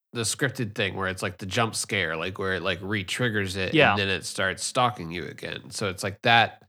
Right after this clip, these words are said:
Speaker 1: that triggered sequence, like,
Speaker 2: It knows to back
Speaker 1: is
Speaker 2: off, yeah.
Speaker 1: normally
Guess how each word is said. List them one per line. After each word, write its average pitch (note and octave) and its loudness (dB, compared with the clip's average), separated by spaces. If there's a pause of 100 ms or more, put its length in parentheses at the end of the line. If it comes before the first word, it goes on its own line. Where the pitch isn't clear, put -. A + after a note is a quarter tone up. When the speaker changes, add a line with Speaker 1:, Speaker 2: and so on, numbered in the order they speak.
(140)
Speaker 1:
that A2+ 2
triggered G#2+ 0
sequence, G#2+ 0
like, F#2 -2 (340)
Speaker 2:
It G#3+ 4
knows A3 10
to G#3 6
back E3+ 12
Speaker 1:
is - 4
Speaker 2:
off, C3 10
yeah. A#2 6
Speaker 1:
normally A#2 6